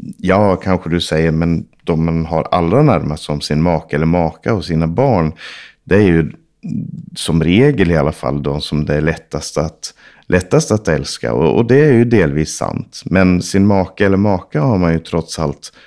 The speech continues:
valt utifrån sina egna kriterier för vad man tycker om i en människa. I alla fall förhoppningsvis så är det så man har valt det.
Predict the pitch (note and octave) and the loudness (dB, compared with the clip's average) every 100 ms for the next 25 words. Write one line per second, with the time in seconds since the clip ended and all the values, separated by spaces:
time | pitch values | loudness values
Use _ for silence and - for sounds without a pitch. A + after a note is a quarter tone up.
0 | _ - A#2+ B2+ E2+ G#2 - - F2+ E2 | _ -2 2 4 2 0 -6 -6 -4 -4
1 | F2 G#2+ D#2+ - F2 F#2 E2+ D2+ F2+ - | -4 -2 -2 0 2 4 2 0 -2 -2
2 | E2 - B2 C3+ G2 D#2 F2 E2 D#2 D#2+ | -6 0 2 2 2 0 0 -2 0 0
3 | D#2+ D#2 - - - _ - F2 F2 G#2 | 0 -2 -8 -20 -20 _ -4 0 2 4
4 | B2 F2 E2 E2 D#2 - G2 F#2+ - D#2 | 4 4 4 2 0 -2 -4 -6 -6 -4
5 | D#2+ D#2+ - F2 F2 F2+ - G#2 - F2 | -2 -2 -2 -4 -2 -6 -2 -2 0 -4
6 | - F2 D#2 D#2+ E2 D#2 D2 - B2 | -4 -6 -4 -2 -2 -2 -6 -4 -4